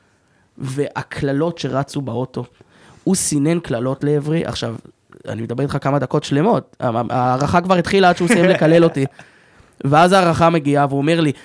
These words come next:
Speaker 1: "טוב, בוא לפחות נספיק לראות את ההערכה", ועד שהגענו, כבר היה חמש שלוש. אז, אה,
Speaker 2: עכשיו, עכשיו, תקשיב, ההערכה זה גם, זה היה הזיה אחת גדולה. קרואטיה,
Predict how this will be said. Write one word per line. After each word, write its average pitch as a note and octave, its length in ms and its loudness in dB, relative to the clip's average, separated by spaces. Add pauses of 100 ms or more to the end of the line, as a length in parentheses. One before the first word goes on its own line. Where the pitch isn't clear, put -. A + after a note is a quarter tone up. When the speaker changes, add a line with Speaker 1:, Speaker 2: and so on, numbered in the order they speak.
(140)
Speaker 1:
"טוב, G3 180 4
בוא F3 100 4
לפחות F#3+ 240 2
נספיק F3+ 320 -2
לראות F3+ 220 2
את - 40 0
ההערכה", D#3+ 460 2
ועד C#3 160 0
שהגענו, G#3 420 0
כבר F#3 100 -2
היה D#3 120 2
חמש D3 220 -2
שלוש. A#2+ 240 -6 (320)
אז, C#3+ 360 0
אה, C#3+ 440 0
Speaker 2:
עכשיו, A#2+ 280 -2 (100)
עכשיו, A#2+ 320 -6
תקשיב, C#3+ 420 -4 (180)
ההערכה A2 680 -4
זה G#2+ 80 -8
גם, A#2+ 260 -4
זה G#2 80 -10
היה G#2+ 180 -4 (180)
הזיה A2+ 480 -6
אחת A2+ 260 -10
גדולה. A#2 360 -4
קרואטיה, C#3 760 -2